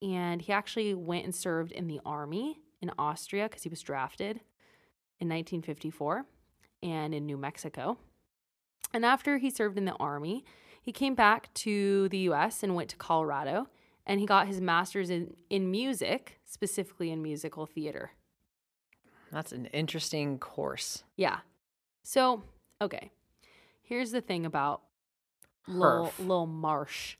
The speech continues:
Speaker 2: Lil
Speaker 1: Lil
Speaker 2: Herf.
Speaker 1: Herfy.
Speaker 2: Herf man.
Speaker 1: <laughs> The Herfster. <laughs> So Herf, Herf was gay, and he was kind of like a closeted gay man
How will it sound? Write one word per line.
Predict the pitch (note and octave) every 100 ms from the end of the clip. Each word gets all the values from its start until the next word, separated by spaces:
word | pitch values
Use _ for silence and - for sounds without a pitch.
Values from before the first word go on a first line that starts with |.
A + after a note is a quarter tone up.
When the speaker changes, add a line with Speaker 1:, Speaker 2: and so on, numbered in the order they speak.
| -
Speaker 2:
Lil | C#3+
Speaker 1:
Lil | E3+ F3
Speaker 2:
Herf. | C#3 -
Speaker 1:
Herfy. | G#3+ G3+ - - - -
Speaker 2:
Herf | C#3+ B2+ -
man. | B2+ A2 G#2 A2+
Speaker 1:
<laughs> | - - - - -
The | A3+
Herfster. | A#3+ A#3 - - C#3+ - - - - - - - - - -
<laughs> | C#4 - - - -
So | - A#3+ A3+ - - - -
Herf, | C#4+ B3 G#3+ G#3+ - - _ _ _ _ -
Herf | - D#4+ D#4+
was | D#4 G3
gay, | - D#2 G3 - _ _ _ _ _ _ _ -
and | G#3 G3+ G3 F#3+
he | -
was | G#3+ G#3
kind | B3 A3+
of | A3
like | F#3+
a | F3+
closeted | - E3 D#3+ D#3+ D#3+ D3+
gay | - D#3
man | D3+ D3 C#3+